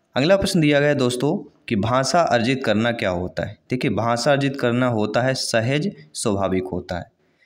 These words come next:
भाषा अर्जित करना कैसे होता है? सहज और स्वाभाविक होता है। इसी प्रकार से अगला जो क्वेश्चन है, तीसरा क्वेश्चन देख लेते हैं, क्या प्रश्न पूछा गया था।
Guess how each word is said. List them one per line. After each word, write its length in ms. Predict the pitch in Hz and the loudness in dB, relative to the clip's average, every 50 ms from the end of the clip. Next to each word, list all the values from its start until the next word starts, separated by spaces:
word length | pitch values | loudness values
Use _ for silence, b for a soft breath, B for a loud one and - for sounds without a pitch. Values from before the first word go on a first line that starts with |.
| _ _ _ _ - | _ _ _ _ -8
भाषा 400 | 101 104 104 107 104 104 - 135 | -4 -2 -2 -2 -2 0 -2 -2
अर्जित 400 | 131 - 117 113 110 117 123 123 123 | 0 2 0 0 2 0 -2 0 0
करना 240 | 117 113 117 117 120 | 0 0 0 0 0
कैसे 320 | 117 120 113 113 113 - | -2 -2 -4 -4 -2 -2
होता 320 | 131 123 117 120 120 - 127 | -2 0 -2 -2 -2 0 -2
है? 60 | 123 | -2
सहज 460 | 127 - - 117 117 139 135 123 113 | 0 -2 -2 -2 0 0 0 0 0
और 240 | 113 131 160 - - | 0 0 -2 -4 -6
स्वाभाविक 560 | - - - 123 101 95 98 90 101 95 92 - - | -6 -4 -2 -2 -2 -2 -2 -2 -2 -4 -4 -4 -6
होता 240 | 90 90 - 87 | -8 -8 -8 -10
है। 180 | 87 - _ _ _ _ _ _ _ _ _ _ b b b b b b _ _ _ _ _ _ _ _ _ _ _ _ _ _ _ _ _ _ _ _ _ _ _ _ _ _ _ _ _ _ _ _ _ _ _ _ - | -12 -12 _ _ _ _ _ _ _ _ _ _ b b b b b b _ _ _ _ _ _ _ _ _ _ _ _ _ _ _ _ _ _ _ _ _ _ _ _ _ _ _ _ _ _ _ _ _ _ _ _ -8
इसी 180 | 123 120 - 143 | -4 -2 -2 0
प्रकार 320 | 139 143 135 131 127 127 | 0 0 2 2 2 2
से 420 | 127 127 - 135 139 151 - - - | 2 0 0 0 0 0 -2 -4 -4
अगला 240 | - 117 117 120 123 | -2 0 0 2 2
जो 100 | 120 120 | 0 0
क्वेश्चन 400 | 120 - 117 113 - - 123 117 113 - | 0 0 -2 -2 -2 -2 -2 -2 -2 -2
है, 220 | 127 - 196 - - _ _ - | -4 -4 -6 -8 -12 _ _ -6
तीसरा 280 | - 113 107 113 123 117 | -4 -2 -2 0 0 -2
क्वेश्चन 380 | 113 - 110 107 - - 113 | 0 0 -2 -2 0 -2 -2
देख 300 | 113 113 - 107 104 101 | -2 -2 -2 -2 0 0
लेते 300 | 107 104 104 98 - - | 0 0 -2 -2 -2 -2
हैं, 320 | 107 110 139 - - - _ _ _ _ _ _ _ _ - | -2 -2 -4 -4 -8 -12 _ _ _ _ _ _ _ _ -4
क्या 160 | - 104 101 | -2 0 0
प्रश्न 320 | 101 - 104 - - 107 | 0 -2 -4 -4 -4 -4
पूछा 340 | 104 - 104 101 101 - 98 | -4 -2 -4 -4 -2 -2 -2
गया 200 | 98 98 98 98 | 0 0 0 -2
था। 320 | 95 - - - - - | -2 -4 -8 -10 -10 -12